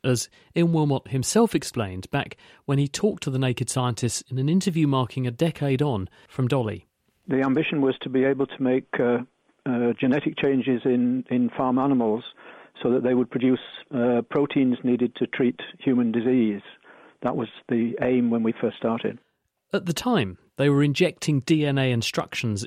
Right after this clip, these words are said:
Speaker 1: into eggs to make animals with the ability to produce human gene products. One of their successes was a sheep called Tracy, who produced in her milk the substance alpha-one antitrypsin, which can be used to treat some forms of emphysema.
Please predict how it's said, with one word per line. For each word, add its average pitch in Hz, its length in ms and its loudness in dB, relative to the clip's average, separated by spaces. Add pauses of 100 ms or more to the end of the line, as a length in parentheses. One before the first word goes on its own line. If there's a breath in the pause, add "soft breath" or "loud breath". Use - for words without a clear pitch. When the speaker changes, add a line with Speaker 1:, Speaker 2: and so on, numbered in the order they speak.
Speaker 1:
into 165 340 0
eggs 120 360 -6
to 120 120 -6
make 156 320 0
animals 117 480 -2
with 113 140 -4
the 123 80 0
ability 117 400 -2
to 113 140 -6
produce 127 480 0
human 123 380 -2
gene 104 260 -4
products. - 600 -4 (240)
One 135 160 -2
of 131 60 0
their 123 140 4
successes 123 640 0
was 117 120 -4
a 123 60 -4
sheep 123 320 -4
called 113 260 -6
Tracy, 139 560 -2 (200)
who 131 160 0
produced 127 440 -2
in 120 140 -4
her 117 160 -2
milk 156 320 0 (240 loud breath)
the 139 100 -6
substance - 600 -4 (120)
alpha-one 110 520 -4
antitrypsin, 104 920 -4 (420 loud breath)
which - 440 -6
can 135 120 0
be 127 60 0
used 113 260 0
to - 40 -12
treat - 300 -6
some 120 180 -2
forms 104 380 -6
of 107 160 -10
emphysema. 113 760 -2